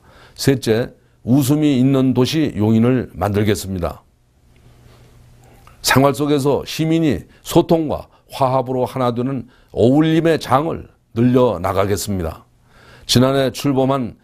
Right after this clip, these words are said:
용인문화재단을 통해 시민 참여 문화 사업과 소외계층 문화 체험 프로그램 등 생활 속 문화예술의 기틀을 마련하고 포은 아트홀을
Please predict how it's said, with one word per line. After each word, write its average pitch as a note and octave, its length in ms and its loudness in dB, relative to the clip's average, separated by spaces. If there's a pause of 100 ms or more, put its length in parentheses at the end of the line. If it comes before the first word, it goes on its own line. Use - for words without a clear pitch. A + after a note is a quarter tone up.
(460)
용인문화재단을 A#2+ 1200 0 (260)
통해 C#3+ 360 0 (400)
시민 D#3+ 500 -2
참여 C#3+ 540 0
문화 A#2+ 480 0
사업과 D3+ 640 -4 (260)
소외계층 B2 960 0
문화 A#2 280 0
체험 A#2 420 -2 (160)
프로그램 C#3 560 0 (300)
등 D#3 260 -2 (300)
생활 A#2 340 2
속 A#2+ 400 -2 (240)
문화예술의 A2+ 880 0
기틀을 C#3+ 560 0 (400)
마련하고 A2 720 -2 (400)
포은 C#3+ 440 2
아트홀을 A#2 760 0